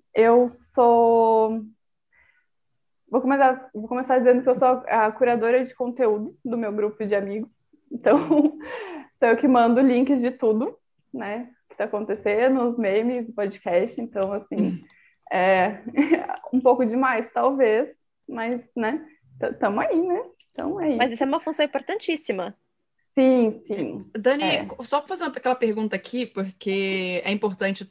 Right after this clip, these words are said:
Speaker 2: as três pessoas envolvidas nessa conversa hoje e alguns dos ouvintes, porque já fomos marcadas inúmeras vezes n-, nesse tipo de Twitter, né, Twitter,
Speaker 1: Uhum.
Speaker 2: desse tipo de tweet.
Speaker 1: <laughs>
Speaker 2: É,
Speaker 1: Aham.
Speaker 2: você também compartilhou a palavra de Maneskin para outras pessoas?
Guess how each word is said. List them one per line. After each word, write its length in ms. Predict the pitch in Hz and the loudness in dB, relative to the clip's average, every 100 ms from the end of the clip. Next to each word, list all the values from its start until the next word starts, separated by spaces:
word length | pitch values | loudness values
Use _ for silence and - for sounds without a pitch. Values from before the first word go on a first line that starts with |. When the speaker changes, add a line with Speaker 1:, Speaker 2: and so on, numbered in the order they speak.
| _ | _
Speaker 2:
as 200 | 202 185 | -6 -4
três 200 | 226 214 | -2 -2
pessoas 440 | - 226 214 196 196 | 0 -2 -2 -2 -4
envolvidas 420 | 185 180 180 185 - | -6 -4 -6 -6 -6
nessa 320 | 196 208 220 | -2 -2 -4
conversa 460 | 208 180 175 180 175 | -8 -2 -2 -2 -6
hoje 320 | 170 185 - | -6 -6 -8
e 120 | - 277 | -4 0
alguns 380 | 247 208 226 | 0 0 -4
dos 180 | 196 190 | -4 -4
ouvintes, 640 | 175 170 185 220 202 165 - - - _ | -4 -4 -4 -4 -6 -12 -14 -20 -20 _
porque 420 | 185 180 180 180 | -8 -4 -2 -2
já 140 | 175 220 | -2 -2
fomos 200 | 226 226 | -2 -2
marcadas 600 | 202 190 202 202 196 190 | -2 -2 -2 0 -2 -2
inúmeras 420 | 190 233 254 202 | -2 0 0 -2
vezes 400 | 190 196 202 180 | -2 -2 -2 -6
n-, 300 | 185 180 - | -8 -8 -10
nesse 320 | - 180 175 | -8 -8 -8
tipo 240 | 196 185 180 | -10 -10 -8
de 120 | 170 | -10
Twitter, 500 | 175 180 254 - 175 _ - _ _ | -6 -6 -6 -6 -8 _ -20 _ _
né, 200 | - 175 | -2 -2
Twitter, 460 | 165 247 233 233 196 | 0 0 2 2 0
Speaker 1:
Uhum. 60 | 180 | 0
Speaker 2:
desse 180 | 208 | 0
tipo 140 | 240 202 | 0 -6
de 100 | 214 | -2
tweet. 760 | 302 339 208 269 - - 170 - | 4 6 6 2 -2 -4 -4 -6
Speaker 1:
<laughs> 60 | _ - - - | _ -20 -20 -12
Speaker 2:
É, 360 | 185 190 190 226 | -4 0 2 4
Speaker 1:
Aham. 180 | 185 165 - _ _ _ _ _ _ _ _ | 2 -2 -12 _ _ _ _ _ _ _ _
Speaker 2:
você 200 | 214 220 | -6 -4
também 380 | - 240 233 226 | -2 2 2 0
compartilhou 580 | 226 202 208 - 196 196 | -2 -2 -4 -4 -4 -2
a 40 | |
palavra 340 | 190 185 180 190 | -2 -2 -2 -2
de 140 | 185 | -2
Maneskin 640 | 180 190 196 175 - 202 277 | -2 -2 -2 -4 -8 -8 -6
para 280 | - 190 185 | -6 -2 -2
outras 320 | 190 202 196 | -2 -4 -6
pessoas? 760 | 175 - 220 571 226 226 - | -8 -2 -2 0 -2 -4 -12